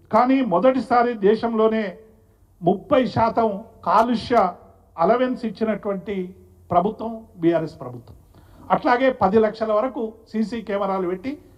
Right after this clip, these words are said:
శాంతి భద్రత కోసం. ఇవన్నీ ఎందుకు చెప్తున్నామంటే, పోలీసు వ్యవస్థ బాగా ఉంటేనే ప్రజలు సరైనటువంటి రీతిలో తమ దైనందిన కార్యక్రమాలు నిర్వహించుకొని, ప్రభుత్వం ఉంది అనే ఒక భరోసాతో ఉంటారు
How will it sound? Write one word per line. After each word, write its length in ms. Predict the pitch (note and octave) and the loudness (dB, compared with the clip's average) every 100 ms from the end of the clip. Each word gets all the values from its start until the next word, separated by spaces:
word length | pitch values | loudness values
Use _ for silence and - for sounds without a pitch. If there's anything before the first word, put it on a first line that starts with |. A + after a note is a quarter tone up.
| - - A3 | -20 -8 0
శాంతి 280 | A3 A#3 | 0 0
భద్రత 320 | G3 G3 G3 F3 | -2 -2 -4 -8
కోసం. 300 | D#3+ D3+ - - _ - | -6 -8 -10 -20 _ -8
ఇవన్నీ 360 | C#4+ A3 A3+ D#4+ | 0 2 2 0
ఎందుకు 240 | C#4+ C4+ | 0 0
చెప్తున్నామంటే, 960 | C4+ C#4 C#4 B3+ G3+ D3 F3 A#3+ - - _ _ _ - _ F3 | -2 -4 -6 -8 -8 -10 -8 -8 -10 -20 _ _ _ -20 _ 0
పోలీసు 460 | A3 C#4 D4 - | 2 4 0 0
వ్యవస్థ 380 | C4 B3+ A3+ - | -2 -2 -2 -2
బాగా 500 | A#3 E3 E3+ A3+ B3+ | 0 2 2 2 0
ఉంటేనే 960 | A3+ F#3 G#3+ A#3 A#3 G3+ A#3 A#3+ F#3 - - _ _ _ - - - - - - - - | 0 -4 -4 -2 0 0 0 -2 -6 -14 -20 _ _ _ -20 -20 -20 -20 -20 -20 -20 -2
ప్రజలు 380 | G#3 G#3+ D4 D4+ | 2 4 4 2
సరైనటువంటి 760 | - A3+ B3 B3+ B3 A#3+ A3+ G#3 | -2 -2 0 -2 -6 -8 -8 -8
రీతిలో 400 | A3 A3 A#3 A#3+ | -8 -4 -4 0
తమ 200 | A3+ G#3+ | -2 0
దైనందిన 560 | F#3+ A3 A#3 A3+ A3+ | -2 -2 -2 -2 -4
కార్యక్రమాలు 680 | A3 G3 G3+ G3+ G3 G3+ F#3+ | -2 -4 -4 -6 -2 -2 -4
నిర్వహించుకొని, 760 | F3 F#3+ G3+ G3 - F#3 G#3+ D4 - - - - - - - | -4 -2 -2 -2 -8 -4 -4 -4 -10 -20 -20 -20 -20 -4 2
ప్రభుత్వం 480 | G3 D4 D4 C#4+ B3 | 4 2 2 2 2
ఉంది 320 | A#3 D4 D4 | -2 4 4
అనే 200 | C4+ C4 | 4 -2
ఒక 180 | B3+ A#3+ | -4 -4
భరోసాతో 600 | F3 G3+ A#3+ A#3+ A#3+ A3+ | 0 0 -2 -6 -4 -4
ఉంటారు 800 | G3+ G3+ A#3+ B3 A3+ A#3 G#3 | -4 -6 0 2 2 0 -4